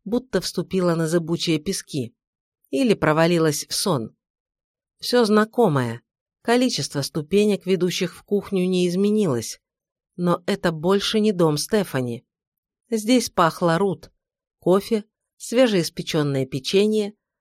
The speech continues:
свечи с ванильным ароматом. Находкой, которую хотела показать ей Рут, оказалась принадлежавшая Стефани папка. На самом деле альбом с портретами. Акварели,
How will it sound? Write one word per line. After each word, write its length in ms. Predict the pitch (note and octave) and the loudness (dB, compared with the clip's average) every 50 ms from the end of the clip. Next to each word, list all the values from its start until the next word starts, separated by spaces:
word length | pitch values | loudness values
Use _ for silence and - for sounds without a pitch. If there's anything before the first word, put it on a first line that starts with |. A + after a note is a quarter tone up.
| _ _ | _ _
свечи 480 | - - G3 F#3 A3 A3+ A3+ - A3 | -8 -4 0 2 2 2 2 0 -4
с 120 | G3+ - - | -4 -2 -2
ванильным 600 | D3+ D3 C#3+ C#3+ C#3+ C#3+ C#3+ C#3+ C#3+ C#3+ - - | -2 0 0 0 0 0 0 0 0 -2 -4 -4
ароматом. 720 | E3 D#3 D3+ D#3+ E3 E3+ D#3 B2+ A#2 - A#2 A2 A2 A#2+ - _ _ _ _ _ _ _ _ _ _ _ _ _ - | -4 -2 0 0 0 0 0 -2 -2 -6 -8 -10 -10 -14 -18 _ _ _ _ _ _ _ _ _ _ _ _ _ -4
Находкой, 600 | F3+ F3+ F3 E3+ - - A3 A3+ A3+ - A3+ G#3+ | -2 0 0 0 2 2 0 0 0 -2 -2 -2
которую 460 | A3 - G#3 - - G#3 G3+ G3+ F#3+ | -2 -2 -2 -2 0 0 0 0 0
хотела 440 | - - G3 F#3 - - D3+ C#3 C#3+ | -2 -4 -4 -4 -2 -2 0 0 0
показать 560 | - D3+ D3 - E3+ E3 E3 E3 D3 D3 - | -2 -4 -2 -2 -2 0 2 0 0 0 0
ей 180 | D#3 D3+ D3+ D3+ | 0 0 2 2
Рут, 300 | D3+ G3 A3+ A3+ - - _ _ _ _ _ _ _ _ - | 0 0 -2 -6 -8 -16 _ _ _ _ _ _ _ _ -6
оказалась 600 | - - - G#3 G3+ B3 B3 B3 A#3 A3 - - | -4 0 0 2 2 4 4 4 2 2 0 -4
принадлежавшая 920 | - F#3+ F#3 F3 F3 D#3+ D3+ D#3+ D#3 D3+ E3 D#3+ D#3+ - - - D#3 D3 | -4 -2 0 2 0 0 2 0 0 2 2 2 2 0 0 -2 -2 -2
Стефани 520 | D3 - - E3 D3 C#3+ - D#3 D3+ D#3 D3+ | -2 -2 -2 -2 -2 -2 0 0 0 -2 -2
папка. 520 | D3+ - G3 D#3+ - - - - - - _ _ _ _ _ _ _ _ _ _ _ _ - | -2 -2 -4 -4 -4 -8 -10 -12 -12 -12 _ _ _ _ _ _ _ _ _ _ _ _ -2
На 180 | A#3 B3 B3 | 0 0 2
самом 360 | A#3+ - C#4 C4 A3+ F3 E3 E3 | 2 2 2 4 4 2 2 4
деле 380 | F3+ A3+ A3 G#3 G3 F#3 - _ _ _ _ - | 4 4 4 4 2 0 -4 _ _ _ _ 0
альбом 380 | A3 A#3+ A#3+ G3 F#3+ D#3 C3+ C3 | 0 2 2 2 2 2 2 0
с 100 | - - | -2 -2
портретами. 760 | - F3 F3 - - G3 D#3+ B2 - B2 A#2+ B2 A#2+ - - _ _ _ _ _ _ _ _ _ _ _ | -2 -2 -2 0 0 0 0 0 0 -2 -6 -6 -8 -10 -12 _ _ _ _ _ _ _ _ _ _ _
Акварели, 800 | D3+ C#3+ D3 - D#3 D3+ D3 D#3+ F#3+ A#3 B3 A3+ A3 G#3+ G#3 | -4 -4 -2 0 0 2 2 4 4 4 4 4 2 0 0